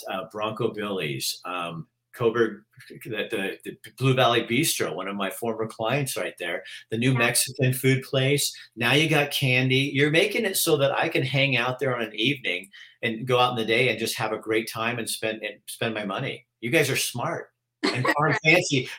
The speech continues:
Speaker 1: Farm Fancy has all those flowers, and then you're right next down the street there. So there you
Speaker 2: Right.
Speaker 1: go.
Speaker 2: <laughs> Yeah, there's a lot going on. There's a lot of new businesses popping up for sure.
Speaker 1: Why Coburg? I know you live there, but why Coburg?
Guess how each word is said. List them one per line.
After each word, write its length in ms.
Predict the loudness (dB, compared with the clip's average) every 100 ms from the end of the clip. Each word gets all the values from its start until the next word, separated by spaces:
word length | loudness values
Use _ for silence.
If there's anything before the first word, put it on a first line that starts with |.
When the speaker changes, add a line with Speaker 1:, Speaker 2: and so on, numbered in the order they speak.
| 4
Speaker 1:
Farm 200 | 6 8
Fancy 340 | 6 6 4
has 220 | 4 4
all 140 | 4 4
those 180 | 2
flowers, 520 | 0 0 2 2 0 0
and 100 | 0
then 100 | 2
you're 180 | 4
right 200 | 4 2
next 320 | 0 -4 -4 -4
down 220 | -2 -4
the 60 |
street 360 | -6 -4 -4 -4
there. 200 | -6 -8
So 360 | -8 -8 -10 -14 _
there 120 | -2
you 60 | 0
Speaker 2:
Right. 80 | 0
Speaker 1:
go. 340 | 0 0 -2 -6 0
Speaker 2:
<laughs> 580 | 0 0 -12 -16 -14 -14 -16 -20 _
Yeah, 220 | 6 8 8
there's 220 | 4 0
a 40 |
lot 280 | 4 4 4
going 240 | 0 -4 -4
on. 200 | -4 -4
There's 300 | -6 -8 -6
a 60 |
lot 220 | -2 -2
of 60 | -2
new 260 | -4 -6 -6
businesses 460 | -6 -6 -6 -8 -10 _
popping 340 | 0 2 -2 -4 -6
up 140 | -8
for 160 | -10 -10
sure. 480 | -4 -2 0 -2 -6 _ _ _ _ _ _ _ _ _
Speaker 1:
Why 200 | 0 0
Coburg? 460 | 2 2 2 -2 -8 _ -4
I 100 | 0
know 80 | 2
you 160 | 2
live 240 | 2 2 0
there, 140 | -2
but 160 | -4 -2
why 160 | -2
Coburg? 400 | 0 -4 -6 -10